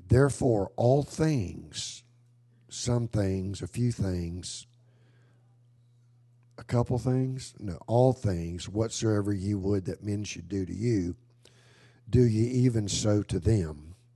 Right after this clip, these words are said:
For this is the law and the prophets. Enter ye at the strait gate, wide is the gate, broad is the way that leadeth to destruction, and many there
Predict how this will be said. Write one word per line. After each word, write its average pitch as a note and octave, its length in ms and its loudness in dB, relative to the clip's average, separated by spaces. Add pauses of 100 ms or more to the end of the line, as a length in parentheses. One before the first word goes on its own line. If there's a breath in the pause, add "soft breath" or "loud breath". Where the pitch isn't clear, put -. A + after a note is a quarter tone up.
(480 soft breath)
For F#2 140 -6
this A2 260 6
is F#2+ 140 0
the F2+ 80 2
law G2 320 2
and E2+ 80 -4
the F2 60 -8
prophets. F#2+ 720 -4
Enter G#2+ 200 0
ye G#2 180 0
at G#2 100 -4
the - 80 -8
strait G#2 400 -2
gate, G2 260 0
wide F#2+ 280 -2
is F2+ 100 -4
the D#2+ 60 -10
gate, F2 360 -4 (560 loud breath)
broad G#2+ 280 6
is G#2 140 2
the G2+ 60 2
way F#2+ 200 4
that E2 160 -6
leadeth F#2 260 -2
to - 60 -14
destruction, F2+ 560 -4
and F2 80 -8
many G2+ 240 0
there F2+ 360 -2